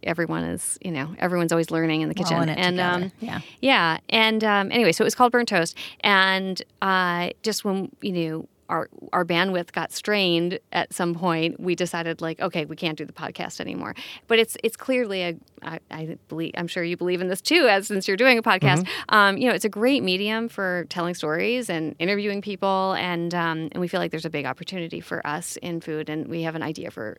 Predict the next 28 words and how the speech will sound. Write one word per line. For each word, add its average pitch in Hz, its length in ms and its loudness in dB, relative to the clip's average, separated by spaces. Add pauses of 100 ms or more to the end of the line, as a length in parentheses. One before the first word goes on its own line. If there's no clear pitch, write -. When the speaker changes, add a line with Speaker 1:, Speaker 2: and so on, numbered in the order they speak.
Speaker 1:
uh, 123 140 -8
a 170 60 -6
way 165 120 -4
to 156 80 -8
do 156 100 -6
it - 80 -10
differently. 123 480 -10 (640)
Speaker 3:
I 117 120 8
agree. 147 360 8 (160)
I 113 40 4
agree. 139 420 6
Uh, 151 160 8
so 175 240 6
final 175 340 6
thing 156 260 4
is 131 440 6
just, - 300 0
uh, 135 60 0 (140)
s-, - 140 -2
whenever 120 340 6
I 113 100 8
get 110 120 4
experts 104 420 -2
in, 104 120 2
I 98 40 2
wanna 101 200 2
know, 98 400 4
um, 104 160 4